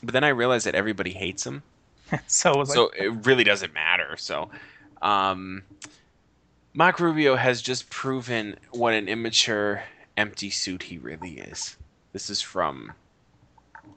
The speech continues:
Speaker 1: what is it from? Daily K O S. His quote is from Fox News, which is somewhat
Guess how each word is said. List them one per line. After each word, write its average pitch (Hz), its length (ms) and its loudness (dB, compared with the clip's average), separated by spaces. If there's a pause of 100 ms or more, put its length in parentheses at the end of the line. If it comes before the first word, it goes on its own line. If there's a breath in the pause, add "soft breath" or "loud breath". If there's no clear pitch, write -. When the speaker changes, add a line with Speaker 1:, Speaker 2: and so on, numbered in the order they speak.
(140)
Speaker 1:
what 104 120 -20
is - 120 -14
it 50 160 -12
from? 50 260 -16 (160)
Daily 98 320 -4
K 92 280 -6
O 85 100 0
S. 85 260 2 (400 loud breath)
His 127 180 4
quote 170 420 8
is 113 100 0
from 104 180 -4
Fox 92 400 -2
News, 90 400 -10 (1120)
which - 440 -2 (160)
is 110 100 -6
somewhat 107 720 -2